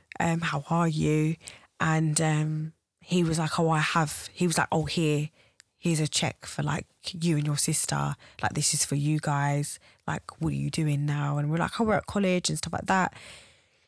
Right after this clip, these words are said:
And he was like, "Oh, I've tried to, like, see you." And I was like, "Mm, well, you know, you, we have Facebook," 'cause this is obviously before Instagram, but there was Facebook. And we and Tash were on Facebook. I was like, "Oh, we have Facebook. Like, you can message us on Facebook." Um,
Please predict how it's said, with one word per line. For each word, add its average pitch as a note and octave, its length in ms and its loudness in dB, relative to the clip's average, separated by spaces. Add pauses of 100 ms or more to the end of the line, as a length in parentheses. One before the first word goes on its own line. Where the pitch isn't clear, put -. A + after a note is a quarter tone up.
(140)
And E3+ 100 -2
he D#3+ 80 2
was F3 100 0
like, D#3+ 140 -4
"Oh, E3+ 60 4
I've D#3+ 100 2
tried D#3 340 0
to, - 120 -2
like, D#3 300 -2
see G3 180 2
you." F3 220 2
And E3+ 120 2
I F3 80 0
was F#3 100 -2
like, - 140 -2
"Mm, D4+ 540 2
well, C4+ 400 4
you B3 200 -2
know, G3+ 320 2 (880)
you, G#3 400 2
we G3+ 120 2
have A3+ 200 2
Facebook," F#3+ 500 2
'cause F3 180 -4
this E3+ 200 4
is D#3+ 120 -6
obviously D3 280 -2
before - 280 -2
Instagram, D3+ 360 0
but - 140 -4
there C#3+ 120 2
was D3 120 0
Facebook. C#3+ 500 0
And D#3+ 180 2
we C#4 60 4
and C#4 80 2
Tash - 240 0
were D#3+ 80 0
on D#3+ 80 0
Facebook. D#3 500 0
I - 400 -14
was D4 120 2
like, E4 120 4
"Oh, E4+ 60 6
we E4+ 80 6
have E4+ 180 6
Facebook. D4 400 4
Like, F#3 180 2
you A3 80 0
can A3+ 140 0
message A#3 280 0
us F3 120 2
on D3+ 100 0
Facebook." D#3 440 0 (840)
Um, D#3 440 4